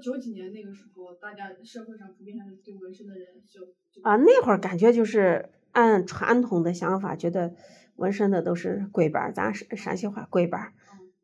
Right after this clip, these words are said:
Speaker 2: 都是小坏蛋。
Speaker 1: 嗯。
Speaker 2: 而且那好多就是，这是，这是什么在监狱的呀，啥了的呢，要不然就那学生娃自己，自己在手上乱扎的呢。
Speaker 1: 嗯。
Speaker 2: 现在的图做出来很漂亮了，色料也好。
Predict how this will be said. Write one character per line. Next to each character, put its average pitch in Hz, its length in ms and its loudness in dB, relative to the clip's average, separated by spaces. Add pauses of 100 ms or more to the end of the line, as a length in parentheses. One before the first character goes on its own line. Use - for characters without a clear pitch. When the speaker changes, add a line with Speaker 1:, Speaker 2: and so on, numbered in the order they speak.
Speaker 2:
都 208 100 -8
是 208 140 -8
小 196 180 -12
坏 202 160 -2
蛋。 196 340 -6 (400)
Speaker 1:
嗯。 - 140 -20 (640)
Speaker 2:
而 185 140 -6
且 202 140 -6
那 196 180 0
好 - 180 -6
多 180 160 -2
就 175 140 -4
是， - 180 -10
这 - 140 -10
是， 190 180 -8
这 190 140 -10
是 180 160 -12
什 - 140 -14
么 - 120 -10
在 196 160 -8
监 175 320 -2
狱 170 120 2
的 - 180 -6
呀， - 180 -12
啥 - 260 -14
了 113 160 -6
的 123 180 -12
呢， - 180 -10 (340)
要 185 140 -2
不 180 40 0
然 175 160 2
就 175 120 -2
那 175 120 -2
学 170 200 -6
生 165 160 -2
娃 165 360 -4
自 - 140 -12
己， - 160 -10
自 - 180 -12
己 - 100 -12
在 - 120 -8
手 - 160 -12
上 - 140 -8
乱 - 200 -6
扎 - 220 -14
的 - 120 -12
呢。 - 100 -14 (140)
Speaker 1:
嗯。 202 220 -20 (760)
Speaker 2:
现 - 160 -2
在 453 260 4
的 - 60 -2
图 - 180 -2
做 196 160 -2
出 185 140 -6
来 175 100 -4
很 185 160 -6
漂 180 240 -2
亮 - 240 -6
了， - 140 -10
色 - 260 -4
料 185 220 2
也 - 100 -6
好。 - 460 -14